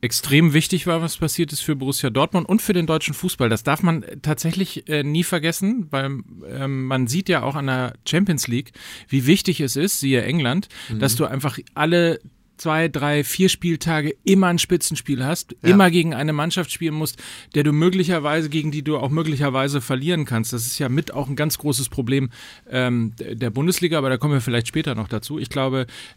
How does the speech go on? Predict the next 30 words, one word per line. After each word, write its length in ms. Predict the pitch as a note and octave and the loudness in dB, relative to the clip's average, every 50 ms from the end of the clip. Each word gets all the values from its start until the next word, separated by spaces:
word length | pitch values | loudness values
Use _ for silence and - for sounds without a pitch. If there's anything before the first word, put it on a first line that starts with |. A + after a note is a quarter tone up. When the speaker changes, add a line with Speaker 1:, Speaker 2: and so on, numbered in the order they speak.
| - | -6
Speaker 1:
ähm, 500 | - B2+ B2 B2 B2 B2 A#2+ A#2 A#2 A2+ A#2 | -4 -2 0 0 2 2 2 4 2 2 2
dass 280 | - A#2 A2+ - - - _ | 0 0 0 -2 -4 -4 _
das 400 | - B2+ A#2+ A#2+ - - - - - D3 B2+ - | -2 -2 -2 -2 -4 -6 -8 -10 -10 -12 -10 -8
psychologisch 640 | - - C#3+ A2+ C3 B2+ C3 D3 F3+ G#3+ A3 - | -4 -4 -2 0 0 0 2 2 2 2 0 0
für 120 | - G3+ D#3+ | 0 0 0
Borussia 360 | C#3+ C#3+ D#3+ D#3+ - E3+ C#3+ | 0 -2 -4 -2 -2 -2 -2
Dortmund 400 | A#2 C3 C3 C3+ B2 C3 B2+ B2 | -2 -2 -4 -4 -4 -6 -6 -6
total 380 | C3+ B2+ - C3+ C#3 C#3+ C3 C3 | -6 -4 0 0 2 2 2 0
wichtig 280 | - - - D3 A2+ | -2 -4 -4 -6 -4
war, 200 | C3+ C3 B2 - | -2 -2 -2 -2
einmal 240 | B2+ C3 C3+ B2+ A#2+ | -2 0 0 0 0
gegen 240 | A#2+ B2 A#2 A#2 A2+ | 0 0 2 4 4
den 160 | A2 G#2+ G2+ | 4 2 2
Bus 200 | D3+ G3 - - | 2 0 0 0
zu 140 | - G#3 F#3 | -2 -2 -2
gewinnen, 360 | F#3+ F#3 F3 F#3 F3+ F3 E3+ | 0 0 0 0 -2 -2 -2
gegen 140 | D#3+ D3 C#3+ D3+ | -4 -2 -2 -2
Speaker 2:
Mhm. 20 | |
Speaker 1:
Stuttgart 460 | D#3+ D#3+ D#3+ D#3+ - - E3 D#3+ - | -2 -2 -4 -6 -4 -4 -4 -4 -4
und 240 | - C#3+ D3 D3+ - | -4 -4 -4 -2 -2
dann 240 | D3+ C#3+ C#3+ B2+ B2+ | -2 -2 0 0 0
halt 240 | C#3 C3 - - - | -2 -2 -4 -8 -8
<laughs> 40 | |
eben 300 | - B2+ C3+ C3 C#3 C3+ | -6 -4 -2 -2 -2 -2
auch 160 | - C3 C3 C#3+ | -2 0 0 2
nochmal 320 | D3 C3+ C3 C3 B2+ A#2+ A#2+ - - - - - - - | 2 2 2 2 2 0 -2 -6 -14 -18 -18 -18 -18 -6
unter, 540 | - C#3 C#3 C3 C3+ C3 B2 A#2+ - - - | -2 0 0 2 2 2 2 0 0 -2 -2
unter, 560 | C3 B2+ B2+ B2+ A#2 A2+ A2+ A2 A2 - - | -2 0 0 0 2 2 2 0 0 -2 -2
äh, 180 | A#2+ A#2+ A2+ G#2+ | 0 0 0 0
unter 560 | - - B2 A#2 B2 A2+ G#2 G2+ G2 F#2+ | -2 -2 -2 -2 -2 -2 -2 -2 -2 -4